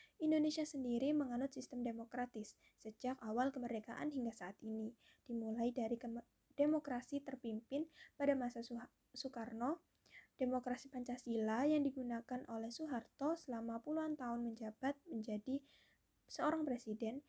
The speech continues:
hingga demokrasi sesungguhnya yang mulai berjalan setelah jabatan Soeharto berakhir pada tahun seribu sembilan ratus sembilan puluh delapan,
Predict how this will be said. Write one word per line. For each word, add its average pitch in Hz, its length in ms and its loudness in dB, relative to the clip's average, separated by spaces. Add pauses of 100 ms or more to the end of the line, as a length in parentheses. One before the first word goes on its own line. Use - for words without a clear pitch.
(200)
hingga 294 320 6
demokrasi 254 480 2
sesungguhnya 240 720 -2
yang 254 160 2
mulai 233 240 -2
berjalan 226 480 -4
setelah 240 320 -4
jabatan 277 480 -2
Soeharto 240 400 -4
berakhir 254 400 -2
pada 220 240 -4
tahun 220 240 -6
seribu 247 240 -4
sembilan 220 320 -6
ratus 247 240 -6
sembilan 220 160 -6
puluh 214 160 -6
delapan, 220 400 -2